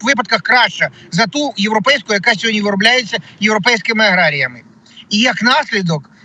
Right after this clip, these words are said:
українська аграрна продукція чітко буде витісняти з європейського аграрного ринку продукцію східноєвропейських країн, що однозначно буде викликати дуже велику негативну реакцію. Тому,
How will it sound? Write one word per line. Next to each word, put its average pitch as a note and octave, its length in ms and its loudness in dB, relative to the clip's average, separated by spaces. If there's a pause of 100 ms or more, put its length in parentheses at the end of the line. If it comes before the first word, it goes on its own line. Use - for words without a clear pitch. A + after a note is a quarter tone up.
(120)
українська B3 500 2
аграрна A#3 340 2
продукція G#3+ 500 -2
чітко C4 380 -2
буде A3 200 0
витісняти G#3 760 -2 (220)
з E3+ 280 -2
європейського A#3 640 0
аграрного G#3+ 380 2
ринку A3+ 460 -2 (400)
продукцію A3 800 -2
східноєвропейських A3+ 920 0
країн, F#3 400 -2 (880)
що B3 460 0
однозначно A#3 680 0
буде A#3+ 200 -4
викликати A3+ 500 -2
дуже A#3 280 -2
велику A3+ 340 -4
негативну G#3 480 -2
реакцію. D3+ 480 -2
Тому, A#3+ 260 -6